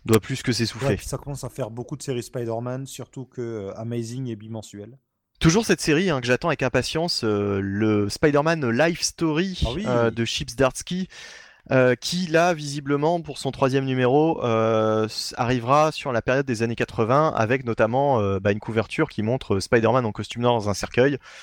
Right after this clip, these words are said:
Speaker 1: Et évidemment, euh, la période de, euh, la dernière chasse de Kraven et ce genre de, ce genre de, de choses.
Speaker 2: Totalement, ouais.
Speaker 1: Franchement, il me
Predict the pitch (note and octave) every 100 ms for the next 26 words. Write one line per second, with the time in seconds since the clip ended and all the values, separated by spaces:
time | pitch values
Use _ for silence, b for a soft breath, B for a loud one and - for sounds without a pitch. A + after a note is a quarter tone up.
0 | B B - B2+ A#2+ C3 A2+ A2+ B2+ B2
1 | F#2+ F#2 F#2 G#2+ A#2 G#2+ G2+ A#2+ A2 G#2
2 | A2 A#2 F#2+ F#2+ F#2+ G2 G#2+ G#2+ - A2+
3 | G#2+ - G2 G2+ A#2 G#2+ F#2+ - G2+ A2
4 | G2+ F#2 F#2+ - G#2 A#2+ A2+ G2 F#2+ G2
5 | - D3 C3+ C#3 A#2 F2+ F#2+ - - E3+
6 | - A3 B2